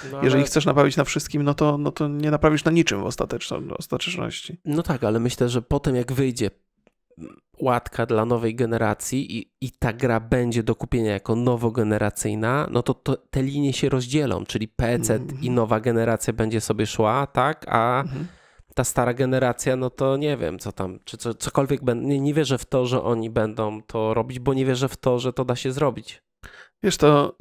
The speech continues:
Speaker 2: z, z perspektywy graczy, oczywiście z perspektywy posiadaczy tych nowych generacji, no to jest jedyna dobra droga. W ten moment rozdzielenia tych dwóch projektów, y,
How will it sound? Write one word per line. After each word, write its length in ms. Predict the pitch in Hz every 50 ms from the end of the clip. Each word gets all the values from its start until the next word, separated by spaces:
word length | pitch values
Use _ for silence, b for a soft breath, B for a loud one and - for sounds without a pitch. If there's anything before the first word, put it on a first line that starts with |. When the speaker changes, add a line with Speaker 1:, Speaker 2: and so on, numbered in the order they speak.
| -
Speaker 2:
z, 300 | - 160 - - - -
z 40 | -
perspektywy 540 | - - 156 156 - 160 - - 180 180 170
graczy, 560 | 135 147 147 139 131 - - - 120 139 160 -
oczywiście 400 | - - 139 135 - - 139 127
z 80 | -
perspektywy 440 | - - 131 - 147 135 - 143 135
posiadaczy 420 | - 139 - 131 123 123 - -
tych 140 | 127 - 131
nowych 260 | 143 143 131 131 113
generacji, 500 | 113 113 107 104 104 101 104 - - 123
no 100 | 123 123
to 100 | - -
jest 160 | 135 131 - 151
jedyna 280 | 135 139 135 131 131
dobra 260 | 127 127 123 123 117
droga. 400 | 123 131 131 123 110 - - - - B B B B B B B B B
W 100 | - -
ten 140 | 156 147
moment 300 | 139 139 139 147 143 139
rozdzielenia 640 | 156 143 135 127 131 127 147 139 156 160 151 139 123
tych 160 | 120 123 117
dwóch 200 | 123 135 135 135
projektów, 720 | - - 131 131 131 127 127 - - 110 107 110 - -
y, 40 | -